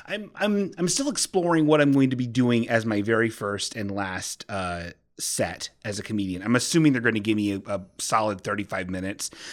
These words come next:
So I'm coming up with a lot of good jokes. Um,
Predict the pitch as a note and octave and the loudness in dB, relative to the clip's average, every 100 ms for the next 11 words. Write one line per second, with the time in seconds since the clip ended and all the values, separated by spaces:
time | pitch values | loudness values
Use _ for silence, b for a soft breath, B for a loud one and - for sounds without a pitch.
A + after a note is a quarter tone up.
0 | B - C#3+ A#2+ B2+ F#3 F3 D3 C3+ A#2+ | B 0 2 2 0 2 4 4 2 -2
1 | G#2+ A#2 B2+ B2+ A2+ G2 G2+ F#2+ F#2+ - | 0 0 2 4 2 0 0 0 0 -6
2 | - B B B B A#2 G#2 F#2 F2+ - | -10 B B B B -2 -2 -2 -6 -10